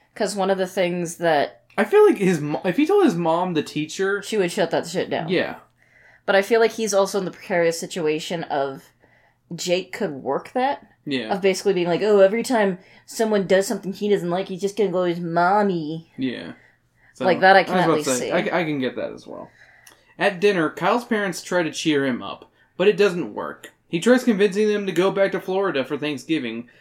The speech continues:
Speaker 2: so they can have Thanksgiving on the beach like they used to.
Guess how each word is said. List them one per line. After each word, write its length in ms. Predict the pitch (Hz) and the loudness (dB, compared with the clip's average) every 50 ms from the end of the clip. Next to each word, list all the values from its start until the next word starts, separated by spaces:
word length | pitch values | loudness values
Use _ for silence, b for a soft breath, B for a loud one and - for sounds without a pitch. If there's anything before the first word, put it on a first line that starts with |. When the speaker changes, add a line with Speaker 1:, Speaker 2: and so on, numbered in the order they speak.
| b b | b b
Speaker 2:
so 120 | - - 170 | -4 0 0
they 100 | 175 165 | 2 2
can 100 | 175 175 | 2 0
have 160 | 170 180 165 | 0 -2 -2
Thanksgiving 520 | - 196 196 - - - 202 185 185 190 185 | -2 -4 -4 -4 -4 -2 -2 -2 -2 -4 -4
on 80 | 180 180 | -4 -4
the 60 | 160 | -4
beach 260 | 156 214 208 175 - - | -4 -4 -6 -6 -4 -4
like 160 | 147 156 156 | -4 -2 -2
they 80 | 170 185 | -4 -6
used 320 | 185 196 220 220 - - - | -4 -4 -6 -6 -6 -6 -6
to. 240 | 117 101 104 107 | -6 -6 -8 -10